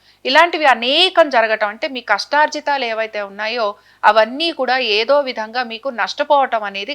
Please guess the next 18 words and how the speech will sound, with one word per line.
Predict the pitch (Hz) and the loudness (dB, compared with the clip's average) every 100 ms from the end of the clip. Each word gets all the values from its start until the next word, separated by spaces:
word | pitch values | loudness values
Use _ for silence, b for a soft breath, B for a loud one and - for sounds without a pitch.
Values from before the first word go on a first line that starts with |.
| 254 | -2
కనపడుతూ | 214 196 190 190 | -2 -8 -10 -18
ఉంటుంది. | 185 - 170 _ b b - | -16 -18 -18 _ b b -8
ముఖ్యంగా | 269 330 339 311 285 | -2 0 4 2 2
శత్రువులు | 240 294 302 269 | -2 -2 0 0
అధికంగా | 240 240 233 233 220 | 0 -6 -4 -4 -4
ఉండటం, | 208 214 214 - b b | -2 -2 -2 -8 b b
ఆఫీస్లో | 233 277 349 320 320 269 | 8 8 6 -2 -4 -2
మీరు | 233 226 | 0 0
ఏదైనా | 247 285 269 | 0 -2 -4
ఒక | 226 | -6
విషయం | 226 277 269 | -6 -8 -6
గురించి | 254 240 247 220 | -8 -8 -8 -4
మాట్లాడినా, | 214 220 214 214 214 214 | -2 0 -2 -2 -6 0
లేక | 214 214 196 | 0 0 2
వ్యాపార | 185 190 262 262 | 0 4 4 4
పరంగా, | 233 220 214 208 214 | 0 0 -2 -2 -2
లేదా | 226 220 | 0 0
మీ | 214 | -2